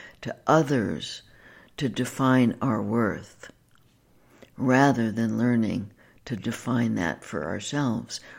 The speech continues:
rather than learning how to love ourselves and take responsibility for our own feelings. So breathe into those physical feelings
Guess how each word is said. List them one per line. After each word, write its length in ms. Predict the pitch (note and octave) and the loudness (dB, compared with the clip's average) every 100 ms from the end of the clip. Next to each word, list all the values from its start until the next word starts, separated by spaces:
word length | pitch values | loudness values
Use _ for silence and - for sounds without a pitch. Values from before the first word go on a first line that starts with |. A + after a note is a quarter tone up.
| - | -10
rather 520 | C#3 E3+ F#3+ F#3+ D3 A#2+ | 0 2 4 4 4 4
than 280 | A#2+ A2+ | 2 2
learning 460 | A#2+ C3+ A#2 D#2+ C#2+ - - | 4 6 4 0 -6 -14 -14
how 120 | - B2 | -6 -2
to 100 | A2 | -2
love 280 | G#2+ B2+ A2 | 0 0 0
ourselves 680 | G#2 - F2+ C2+ A1 - - - | -4 -4 -6 -8 -10 -14 -18 -8
and 240 | - A#2+ - | -2 -2 -2
take 300 | C#3+ B2+ A2+ | -4 -4 -4
responsibility 1200 | A2 - A2 A2 - A2+ A2+ B2 A#2 F2 G#2 - - - - | -4 -4 -4 -4 -6 -4 0 2 0 -2 -6 -10 -20 -20 -20
for 280 | - B2+ - | -6 -4 0
our 220 | A#2+ A2+ - | 0 0 2
own 280 | B2 C3+ B2+ | 4 4 0
feelings. 960 | - G#2 G#2 G#2 G2+ - - - - - _ _ _ _ _ _ _ _ _ _ _ _ _ _ _ _ _ - - - - | -4 -4 -2 -4 -8 -14 -18 -18 -18 -20 _ _ _ _ _ _ _ _ _ _ _ _ _ _ _ _ _ -20 -20 -20 -14
So 220 | - F3 | 4 4
breathe 400 | C3 C#3+ E3 D#3 | 6 10 12 12
into 260 | D#3+ D#3+ D#3+ | 8 6 8
those 260 | C#3+ D3 | 8 8
physical 440 | - D#3+ D#3+ D3 D3 | 6 4 4 4 4
feelings 880 | - D3 D3+ D3+ C#3 C#3 D3+ - | 4 4 4 2 0 -4 -10 -12